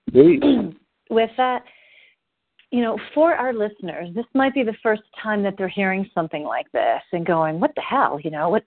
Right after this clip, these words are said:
Speaker 2: you know, what is she <laughs> talking about?" So, you know, I would just invite them to kind of look at all the people that have been in their life up until now. And since we're focusing on intimate relationships,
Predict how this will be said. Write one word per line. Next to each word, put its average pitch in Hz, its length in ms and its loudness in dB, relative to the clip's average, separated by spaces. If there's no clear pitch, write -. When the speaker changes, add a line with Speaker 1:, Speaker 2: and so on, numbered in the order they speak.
Speaker 2:
you - 140 0
know, 160 180 -2
what 262 180 4
is 320 100 -4
she 233 80 -4
<laughs> - 100 -12
talking 233 340 0
about?" 170 320 -2
So, 220 280 0
you 226 80 -6
know, 208 220 -6
I 240 140 2
would 240 180 -2
just 254 240 -4
invite 208 560 -4
them 170 380 -12
to 254 60 0
kind 285 280 0
of 330 100 0
look 240 300 0
at 175 220 0
all 269 160 2
the 320 120 0
people 233 360 0
that 190 120 2
have 175 160 -4
been 202 180 2
in 190 180 0
their 180 220 -2
life 165 400 0
up 165 160 -4
until 165 280 -10
now. 151 360 -10
And 208 200 4
since 285 220 2
we're 320 240 0
focusing 247 520 -4
on 196 160 -2
intimate 196 400 -4
relationships, 156 720 -4